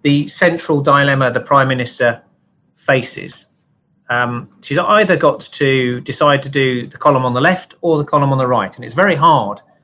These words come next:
to do both and get right the support through Parliament for bo-, for both of these. So on one side, um, she's keen to deliver the will of the people as expressed by the referendum and unite the Conservative Party, and in order to do that,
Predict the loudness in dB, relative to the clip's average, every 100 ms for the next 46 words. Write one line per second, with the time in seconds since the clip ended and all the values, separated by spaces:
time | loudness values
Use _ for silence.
0 | _ _ _ _ _ -6 -2 0 2 4
1 | 4 0 -12 -10 -6 -4 -2 0 0 0
2 | 0 0 -4 -8 -4 -4 -4 -6 -6 -2
3 | 0 0 -2 -6 -6 -6 -2 -2 -2 -4
4 | -2 -2 -2 -10 -8 -4 -4 -6 _ _
5 | _ 0 4 4 4 4 4 4 -2 _
6 | _ _ _ 0 0 -2 -6 -8 -4 0
7 | 0 0 -2 0 2 2 0 2 0 0
8 | -2 -2 0 2 2 0 -4 -2 -2 0
9 | 2 2 0 0 -2 0 -2 -4 -2 -2
10 | -4 -6 -12 0 0 0 -6 -2 -2 0
11 | -2 0 0 -2 -6 -2 0 2 2 0